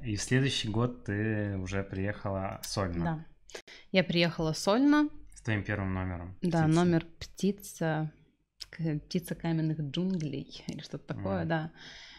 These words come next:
Speaker 2: Я приехала с «Птицей» и тоже взяла «Мисс Инновация» в тот вечер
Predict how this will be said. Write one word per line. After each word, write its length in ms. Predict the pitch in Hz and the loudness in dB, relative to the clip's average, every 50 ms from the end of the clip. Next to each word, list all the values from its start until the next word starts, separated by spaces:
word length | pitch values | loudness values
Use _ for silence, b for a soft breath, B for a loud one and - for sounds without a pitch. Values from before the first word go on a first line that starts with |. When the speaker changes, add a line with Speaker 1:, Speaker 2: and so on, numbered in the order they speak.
| B B B _ | B B B _
Speaker 2:
Я 240 | 175 180 175 170 165 | 2 4 4 4 4
приехала 400 | 170 170 165 165 - 170 160 160 | 4 4 2 4 4 2 0 0
с 80 | - | 0
«Птицей» 600 | - - - - 220 240 - - - 254 254 262 262 - - - - - - - - - - _ - _ _ - - - - - - | -4 -6 -2 -2 -2 -2 -2 -2 0 0 0 0 -2 -4 -14 -20 -20 -20 -20 -20 -20 -20 -20 _ -20 _ _ -20 -20 -18 -16 -6 -2
и 540 | - 170 170 185 202 214 220 220 220 214 196 - - - - - | 0 2 2 2 2 2 2 2 2 0 -2 -4 -8 -12 -16 2
тоже 220 | - 185 180 170 175 | 4 6 6 6 4
взяла 380 | 165 156 165 165 165 160 160 | 4 4 4 6 6 6 6
«Мисс 280 | 160 165 170 165 165 - | 6 6 4 4 4 2
Инновация» 760 | 170 160 160 151 151 165 220 247 247 - - 277 269 269 262 247 - - - - _ _ - - - - - _ _ _ _ _ _ _ _ _ _ - _ _ _ - - - - | 2 4 4 4 4 2 2 0 -2 0 2 4 4 4 4 2 -2 -10 -18 -20 _ _ -20 -20 -20 -20 -20 _ _ _ _ _ _ _ _ _ _ -20 _ _ _ -14 -14 -14 -14
в 100 | - - | -16 -2
тот 400 | - - 196 196 190 196 - - - - - | 4 4 4 4 4 0 -10 -16 -12 -4 0
вечер 520 | 196 185 196 190 185 - - 190 - - | 6 8 8 8 8 6 0 -2 -2 -2